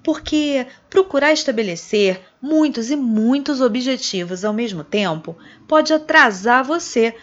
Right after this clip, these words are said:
no seu objetivo principal. Agora, se o seu objetivo não é concurso e se você pretende se dedicar à vida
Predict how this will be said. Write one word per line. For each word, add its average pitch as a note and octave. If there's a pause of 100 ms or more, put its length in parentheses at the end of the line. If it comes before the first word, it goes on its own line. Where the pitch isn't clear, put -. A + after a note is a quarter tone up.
(160)
no D#4+
seu A3
objetivo B3
principal. B3 (460)
Agora, F3+ (260)
se -
o D4+
seu F#4
objetivo A3
não A3
é A#3+
concurso G3 (380)
e B3+
se D#4+
você D4+
pretende C#4+
se C4+
dedicar A#3
à G3
vida G#3